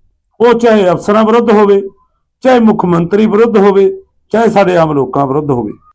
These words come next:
ਹੁਣ ਤੁਸੀਂ ਨਹਿਰਾਂ ਦੇ ਪਾਣੀ ਤੇ ਲਾ ਲਓ, ਲੋਕ ਚੀਕ ਚੀਕ ਕੇ ਕਹਿੰਦੇ ਆ, "ਭਾਈ ਭਗਵੰਤ ਮਾਨ ਨੇ ਨਹਿਰਾਂ ਕੱਢੀਆਂ, ਬਹੁਤ ਵਧੀਆ ਕੰਮ ਕੀਤਾ ਹੈ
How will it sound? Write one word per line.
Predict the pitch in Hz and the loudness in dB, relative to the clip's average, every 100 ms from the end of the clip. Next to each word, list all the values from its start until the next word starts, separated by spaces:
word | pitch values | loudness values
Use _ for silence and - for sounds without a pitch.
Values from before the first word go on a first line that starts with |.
| _ | _
ਹੁਣ | 247 254 | -2 0
ਤੁਸੀਂ | 269 294 | 2 2
ਨਹਿਰਾਂ | 240 233 285 | 4 4 2
ਦੇ | 294 | 0
ਪਾਣੀ | 294 247 233 | 0 0 0
ਤੇ | 233 233 | 0 2
ਲਾ | 196 | 0
ਲਓ, | 127 110 - _ _ _ _ _ _ _ 196 | -2 -6 -12 _ _ _ _ _ _ _ 2
ਲੋਕ | 254 277 220 | 2 2 0
ਚੀਕ | 262 277 - | 0 0 0
ਚੀਕ | 269 277 - | 0 0 0
ਕੇ | 262 | -2
ਕਹਿੰਦੇ | 247 247 254 | 0 0 0
ਆ, | 254 | 0
"ਭਾਈ | 247 233 | 0 -2
ਭਗਵੰਤ | 233 247 233 196 226 | -2 0 0 0 -2
ਮਾਨ | 202 196 214 | 0 0 0
ਨੇ | 226 | 0
ਨਹਿਰਾਂ | 202 202 233 | 0 0 0
ਕੱਢੀਆਂ, | 233 220 220 226 | 0 -2 -2 0
ਬਹੁਤ | 185 190 | 0 0
ਵਧੀਆ | 208 185 226 240 | 0 -4 0 -2
ਕੰਮ | 240 196 196 | -2 -6 -4
ਕੀਤਾ | 180 175 202 202 | -6 -6 -2 0
ਹੈ | 240 | 0